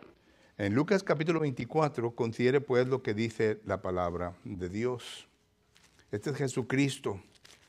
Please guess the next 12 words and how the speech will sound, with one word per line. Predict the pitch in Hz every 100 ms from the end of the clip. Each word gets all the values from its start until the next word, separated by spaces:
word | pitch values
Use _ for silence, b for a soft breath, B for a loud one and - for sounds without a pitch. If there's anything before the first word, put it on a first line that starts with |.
| B B -
cuando | 107 110
se | 104
encontró | 107 101 107 101 120 131 135
con | 113
aquellos, | 98 - 131 131 127 - - - -
con | 107
aquellas | 101 131 123 110
dos | 139
personas | 143 - - 117 117 117
que | - 101
iban | 110 120 120 120 B B B -
caminando. | 110 110 113 123 123 117 98